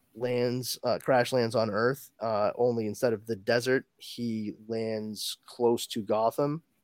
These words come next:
uh, actually within the Wayne Manor, uh, estate.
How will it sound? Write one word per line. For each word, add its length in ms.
uh, 320
actually 440
within 560
the 80
Wayne 840
Manor, 800
uh, 260
estate. 540